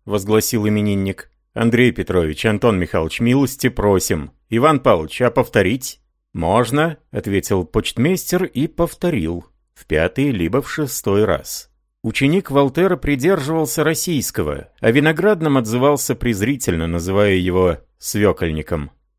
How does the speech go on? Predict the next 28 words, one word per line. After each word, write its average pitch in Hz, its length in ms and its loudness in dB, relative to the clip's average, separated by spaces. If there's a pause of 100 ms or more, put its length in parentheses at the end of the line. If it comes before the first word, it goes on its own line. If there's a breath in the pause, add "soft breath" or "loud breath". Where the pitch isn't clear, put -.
(300)
Гости 143 500 -6
первого 139 520 2
сорта 160 460 2
вокруг 139 380 0
стола 135 400 2
уселись. - 680 -8 (140)
Мелкая 135 480 -2
сошка 127 440 0
пили 117 340 0
и - 120 -6
ели 85 380 0
стоя. 80 680 -2 (260)
Барыни 104 520 2
с - 100 -8
Катериной 101 500 0
Васильевной 95 500 0
удалились 92 600 -2
в 92 60 -6
её 98 260 0
комнаты. 78 680 -4 (200)
Нельзя 85 500 0
же 107 140 -6
при 92 180 -4
кавалерах 90 600 0
прихлёбывать 101 720 0
настоечки 107 720 -2
да 92 140 -4
наливочки. 80 800 -6